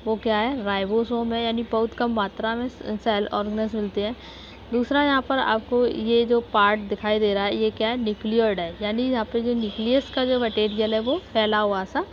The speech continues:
दिख रहा है। दूसरा इसमें plasma membrane होती है और cell wall होती है। ये प्रोकैरियोट cells का diagram है, यानी ये bacteria का structure है, Bacteria का diagram यहाँ पर दिखाया गया है। Next देख लेते हैं cytoplasm के बारे में।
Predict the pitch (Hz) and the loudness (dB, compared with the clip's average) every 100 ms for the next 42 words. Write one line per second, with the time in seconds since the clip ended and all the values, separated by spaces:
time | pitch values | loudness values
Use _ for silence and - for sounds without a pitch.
0 | - - - 196 226 214 180 180 - - | -14 -18 -8 0 2 2 -2 -2 -8 -18
1 | - - - 240 240 277 285 285 262 262 | -18 -14 -2 0 2 2 2 0 -2 -2
2 | 254 220 214 233 233 233 220 233 240 226 | 0 2 2 0 0 0 2 4 4 4
3 | 202 220 220 214 - 202 214 311 - - | 0 0 2 2 0 0 0 0 -6 -18
4 | - - - 226 208 202 202 247 254 185 | -18 -18 0 4 4 4 2 2 2 -2
5 | - 170 170 226 254 240 226 240 262 277 | -4 -6 0 0 2 0 2 2 2 2
6 | - 233 220 - - 233 233 - - - | 4 4 4 -2 -4 0 0 0 -12 -20
7 | - - - - - - 214 214 214 226 | -20 -20 -20 -18 -14 -6 0 2 4 2
8 | 226 226 254 - 220 214 233 233 302 - | 0 -2 -4 -6 -4 -2 0 2 2 0
9 | - 202 202 233 220 226 208 240 277 - | -4 -2 -2 -2 2 4 4 0 -2 -4
10 | 190 - 185 170 175 208 - 226 220 214 | -4 -4 -10 -10 -4 -4 -2 -2 0 0
11 | 220 202 190 208 208 190 - 302 - - | -2 -2 -2 -2 -4 -6 -6 -6 -8 -16
12 | - - - 208 208 180 180 175 190 233 | -16 -10 -4 -2 0 -2 -2 -8 -2 -2
13 | 240 269 262 254 254 247 247 277 247 208 | 0 0 2 2 2 2 -4 -2 0 2
14 | 202 220 226 220 220 240 226 214 202 220 | 0 -2 0 0 -2 -2 0 0 -2 -6